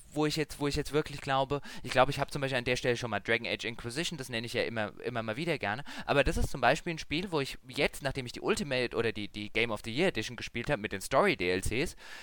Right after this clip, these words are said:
ähm, gerade was der, den letzten Story D L C angeht, den Trespasser, wo ich der Meinung bin,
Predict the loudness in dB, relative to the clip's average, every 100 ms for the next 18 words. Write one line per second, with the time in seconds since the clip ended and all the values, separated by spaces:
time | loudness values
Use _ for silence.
0 | -14 -8 4 6 6 4 2 4 6 6
1 | 2 4 2 2 0 -4 2 2 2 -4
2 | -4 4 6 6 4 4 4 2 0 0
3 | 0 -2 -2 0 0 0 0 2 2 2
4 | -2 -4 -2 0 2 4 4 2 0 0
5 | 0